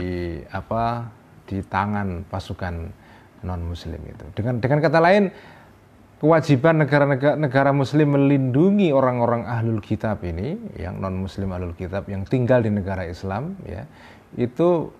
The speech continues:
eh, tidak sekedar hanya melindungi tempat ibadahnya. Bahkan kalau mereka ini jatuh sebagai tawanan perang, itu pun harus dibebaskan, gitu ya. Ini pendapat Imam Al-Laits Ibn Sa'ad,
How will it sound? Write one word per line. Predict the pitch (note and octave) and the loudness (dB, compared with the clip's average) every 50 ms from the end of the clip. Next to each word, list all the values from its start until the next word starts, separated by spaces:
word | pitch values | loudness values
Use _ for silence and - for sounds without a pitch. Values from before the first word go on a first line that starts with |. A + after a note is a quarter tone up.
| - - | -10 -6
eh, | C3+ B2+ B2 | -6 -4 -2
tidak | - - A#2+ B2 A#2 - G2 | -2 0 0 0 0 0 -4
sekedar | - A#2+ - A#2 C3 C#3 B2+ A2+ | -8 -8 -2 0 2 2 2 2
hanya | A2 A#2 A#2 A#2 | 0 -2 -2 -2
melindungi | A#2 A#2 A2+ A#2 A#2+ G#2+ G#2+ G#2+ G#2+ G#2 A2+ - | -2 0 0 2 2 2 0 0 0 0 -2 -2
tempat | - A2 G2+ G#2+ G2+ G#2+ | -2 -2 -4 -4 -4 -6
ibadahnya. | A2 F#2 - G#2 F#2+ F2+ A2 G#2 G2+ F#2+ E2+ | -8 -8 -6 -6 -6 -4 -4 -4 -4 -4 -6
Bahkan | - - G#2+ G#2+ - - - D#3 D3 C3+ | -4 -2 -2 -2 -2 0 0 0 0 2
kalau | - C#3 C3+ | 2 2 2
mereka | B2+ C3 B2+ B2+ C3 - - B2+ | 2 0 0 0 0 0 0 -2
ini | C3 C3+ A#2+ | -2 -2 -4
jatuh | - - A2 G2+ G2+ - C#3+ C3 | -4 -2 -2 -2 -2 -2 -4 -6
sebagai | - - G2 G2 G2+ - G#2 G2+ | -4 -6 -6 -6 -4 -4 -4 -6
tawanan | G2+ - - G2+ G2 G2+ G2+ G2+ G2+ G2 | -4 -4 -2 -2 0 0 -2 -2 -4 -6
perang, | - G#2 A2 C3 D3+ D#3 - | -6 -4 -2 -2 -2 -2 -4
itu | C#3 B2 - A#2+ | -6 -8 -8 -8
pun | - D3+ C3+ | -6 -4 -4
harus | G#2 G2+ A2 - - | -2 -4 -4 -4 -4
dibebaskan, | F#2+ F#2 F2+ E2 F#2+ F#2+ - - - - D2+ D2+ D#2+ | -6 -6 -4 -4 -4 -6 -6 -8 -12 -16 -14 -14 -14
gitu | C#2+ B1+ - - - | -16 -18 -20 -20 -20
ya. | - - - - - - - - - - - - - - - - - - - - - - - - - - - - - - - - - - - - - - | -20 -20 -20 -20 -20 -20 -20 -20 -20 -20 -20 -20 -20 -18 -18 -18 -18 -20 -20 -20 -20 -20 -20 -20 -20 -20 -20 -20 -20 -18 -18 -18 -18 -18 -20 -20 -4 2
Ini | C#3+ D3+ F#3+ A#3+ A#3+ | 4 6 6 6 6
pendapat | - G3 F3 D3 D3+ C#3+ C#3+ - F#3+ F#3+ F#3 - - | 6 4 6 6 6 4 4 4 2 0 0 0 0
Imam | D#3+ D3+ D3 E3 F#3 F#3+ F#3 - | 2 2 4 4 2 2 2 2
Al-Laits | D3 D3 C#3+ C#3 C#3 C#3+ D#3+ D#3 D#3 | 2 2 4 6 6 6 4 2 2
Ibn | - C#3 A#2 A2 A#2 A2 G#2 | -2 -4 -2 -2 -2 -4 -4
Sa'ad, | - G#2+ E2 - - E2 | -4 -4 -4 -4 -6 -10